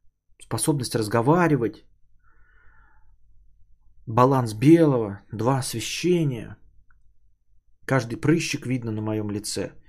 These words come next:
И это всё не важно, потому что вот он, ну, он вообще не старается. Я ни в коем случае без претензий, просто, ну, факт остаётся фактом. Вот совершенно не старается. То есть, э, картинка ещё хуже, чем у Юры Хованского в роликах.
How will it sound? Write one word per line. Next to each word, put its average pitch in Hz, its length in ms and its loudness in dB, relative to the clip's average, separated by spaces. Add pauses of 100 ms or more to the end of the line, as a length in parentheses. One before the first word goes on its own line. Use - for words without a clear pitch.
(260)
И 131 80 4
это - 180 4
всё 262 220 0
не 220 120 0
важно, 202 340 0
потому 160 240 2
что 160 160 0
вот 165 140 2
он, 170 240 4
ну, 170 160 2
он 147 80 2
вообще 165 260 0
не 113 100 -2
старается. - 600 -4 (320)
Я 180 240 6
ни 196 100 2
в - 40 -2
коем 220 200 2
случае 196 280 -2
без 180 100 -4
претензий, 196 420 0
просто, 156 260 0
ну, 135 100 0
факт - 280 0
остаётся 147 420 -2
фактом. 107 400 -6
Вот 110 200 -8 (420)
совершенно 160 600 4
не 113 100 -4
старается. 107 380 -2
То 135 80 0
есть, 131 200 -4
э, 143 100 0 (300)
картинка 196 400 2
ещё 170 160 2
хуже, 196 260 0
чем 180 340 2
у 151 640 8
Юры 135 280 6
Хованского 113 560 0
в 104 40 -4
роликах. 104 520 -2